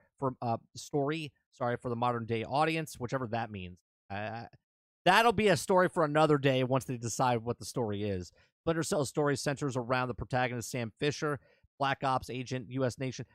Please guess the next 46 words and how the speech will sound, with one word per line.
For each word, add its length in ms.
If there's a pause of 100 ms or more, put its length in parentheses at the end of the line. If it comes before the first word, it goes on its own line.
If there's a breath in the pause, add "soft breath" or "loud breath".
(220 soft breath)
I 120
love 200
Splinter 260
Cell. 300 (340)
Okay, 280 (200 loud breath)
I 160
thought 220
that, 140 (100)
I 140
thought 140
the 40
director 800 (100)
left 340 (200)
during, 400 (400)
so 160 (100)
they're 160
done. 420
His, 320
his 220
job 320
is 80
done 220
with 180
it. 140
Now 160
they're 80
probably 180
just 200
finishing 380
up 140
all 160
the 60
stuff. 320 (440 soft breath)
So, 140
but 140
the 60
director 380
left 300
them 300 (200 soft breath)
after 240
eleven 360
years, 280 (540)
which 220
makes 240
you 80
wonder, 460